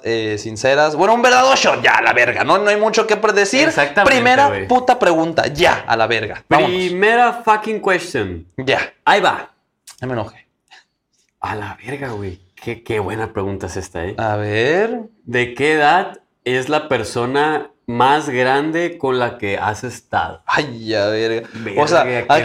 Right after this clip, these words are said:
Speaker 2: denso
Speaker 1: o sea,
Speaker 2: empieza,
Speaker 1: nosotros
Speaker 2: güey.
Speaker 1: dijimos, pues, un verdadero shot para quemarnos. Ah, pues, otro de una vez para seguirnos quemando más. Ah,
Speaker 2: Para
Speaker 1: güey.
Speaker 2: rasparnos más,
Speaker 1: Me
Speaker 2: güey.
Speaker 1: encanta, mi apa. Em,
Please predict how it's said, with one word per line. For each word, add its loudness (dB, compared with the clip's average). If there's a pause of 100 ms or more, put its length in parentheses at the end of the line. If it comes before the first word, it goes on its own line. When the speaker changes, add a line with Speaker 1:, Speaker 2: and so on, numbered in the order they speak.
(120)
Speaker 2:
denso -4
Speaker 1:
o 4
sea, 4
Speaker 2:
empieza, 0
Speaker 1:
nosotros 2
Speaker 2:
güey. -2
Speaker 1:
dijimos, 0
pues, -6
un -4
verdadero 2
shot 0
para 4
quemarnos. 0
Ah, -2
pues, 0
otro 2
de 4
una 2
vez 2
para 6
seguirnos 0
quemando -2
más. -4
Ah, -10
Speaker 2:
Para 2
Speaker 1:
güey. 2
Speaker 2:
rasparnos 0
más, 2
Speaker 1:
Me -2
Speaker 2:
güey. -6
Speaker 1:
encanta, 0
mi -4
apa. -4 (300)
Em, 0